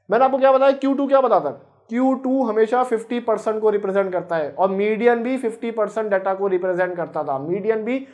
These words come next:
डेटा को फिफ्टी परसेंट, फिफ्टी परसेंट पे तोड़ देता था, ब्रेक कर देता था। तो इसी तरीके से क्यू टू भी आपको यही करेगा। और क्यू थ्री another important है,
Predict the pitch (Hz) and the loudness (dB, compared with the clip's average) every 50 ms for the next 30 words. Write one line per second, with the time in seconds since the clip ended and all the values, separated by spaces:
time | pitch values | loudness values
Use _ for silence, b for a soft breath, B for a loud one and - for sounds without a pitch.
0 | B B B 180 180 180 208 220 233 240 240 - 214 208 208 - 240 233 233 240 | B B B 0 2 2 4 4 4 4 4 2 -2 -2 -2 -4 -4 2 2 2
1 | 226 233 262 269 269 269 214 208 208 233 214 208 208 202 208 208 202 214 208 202 | 2 2 -2 -2 2 0 0 0 0 -4 -2 -2 -2 -2 -2 -4 -4 -4 -2 2
2 | 190 196 196 196 202 202 202 233 240 196 165 165 170 180 185 180 180 165 156 160 | 2 2 4 2 0 0 0 0 -2 -2 0 2 2 2 2 0 -4 -4 -4 -2
3 | 156 151 139 135 127 - b b b b b b 196 185 214 220 233 226 233 220 | -4 -4 -2 -4 -6 -8 b b b b b b -10 -8 -2 0 0 0 2 0
4 | 233 220 269 285 277 269 247 254 240 247 247 240 254 254 226 233 254 247 208 175 | 0 0 0 0 0 -2 -2 -2 -2 -2 -4 2 4 4 4 4 2 0 0 2
5 | 175 175 170 170 160 165 160 160 156 - b b b b b b b b b - | 2 2 2 2 2 2 2 2 0 0 b b b b b b b b b 2
6 | 196 247 254 - 254 269 277 262 277 269 294 294 285 - - 190 202 202 202 - | 2 2 2 2 2 2 2 2 2 2 2 0 -2 -6 -6 -4 -4 -4 -6 -4
7 | - 202 190 208 220 233 233 226 214 214 214 208 233 226 226 233 240 | 0 2 2 6 6 6 6 6 4 4 2 4 4 4 4 2 0